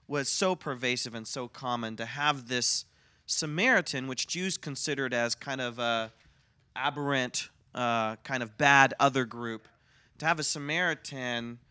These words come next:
go out of their way to be, to be compassionate to someone who is literally downtrodden, um, you know, that, that, that is very countercultural,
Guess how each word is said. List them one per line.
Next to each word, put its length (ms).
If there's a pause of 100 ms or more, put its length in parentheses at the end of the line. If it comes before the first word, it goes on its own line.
(340)
go 200
out 180
of 100
their 160
way 360
to 120
be, 220 (200)
to 100
be 160
compassionate 1080 (480)
to 100
someone 400
who 220
is 300
literally 400
downtrodden, 920 (580)
um, 580 (340)
you 60
know, 140
that, 300
that, 200 (200)
that 160
is 140
very 320
countercultural, 1040